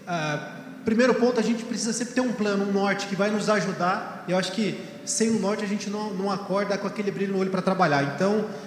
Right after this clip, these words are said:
eu acho que a primeira coisa, tenha plano. Obviamente, esse plano aí precisa ser vivo. Eu acho que a palavra de dois mil e vinte e dois pra todos nós aqui é adaptabilidade. Porque você pode sair com um plano agora, né,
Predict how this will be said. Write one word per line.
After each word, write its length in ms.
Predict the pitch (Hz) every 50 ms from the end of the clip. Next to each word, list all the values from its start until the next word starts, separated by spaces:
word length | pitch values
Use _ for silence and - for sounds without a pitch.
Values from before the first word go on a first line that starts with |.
| - -
eu 80 | 175
acho 80 | 175 -
que 80 | -
a 40 | 196
primeira 340 | - 196 202 226 240 240 214
coisa, 400 | - - 214 226 214 214 220 208 - - - - - - - -
tenha 220 | - 247 277 269 -
plano. 400 | - 214 190 170 147 139 135 120 - - - - - - - - - - -
Obviamente, 540 | - 196 226 226 220 208 196 202 226 226 226
esse 200 | 220 - - 214
plano 200 | - 208 208 220
aí 60 | 226
precisa 220 | 226 - - 226 214
ser 200 | - - 240 233
vivo. 400 | 170 180 202 196 160 - - - - - - - - -
Eu 80 | 165
acho 120 | 180 175 -
que 80 | -
a 60 | 220 214
palavra 600 | 220 214 208 190 185 185 208 254 285 277 254 247
de 100 | 196 190
dois 180 | 180 214 202 -
mil 140 | - 208
e 40 | 202
vinte 120 | 208 196 -
e 40 | 165
dois 180 | 180 170 -
pra 220 | - - - 180 165
todos 560 | - - - 196 226 247 247 240 220 185 151
nós 260 | - 170 170 170 143
aqui 400 | 160 147 - - 175 175 208 220 - - - - -
é 300 | 165 156 143 - - - -
adaptabilidade. 1080 | 156 160 147 180 190 196 - - 202 175 196 190 180 147 135 123 123 123 - - - - - - - - - - - - - - - -
Porque 240 | - 196 196 226 220
você 140 | 226 226 214
pode 260 | - 220 226 220 -
sair 160 | - 226 226
com 140 | 220 220 226
um 80 | 208 -
plano 260 | 190 202 202 190 185
agora, 420 | 170 151 175 175 165 151 143 135 - - - - - - - - - 151
né, 240 | 151 170 175 170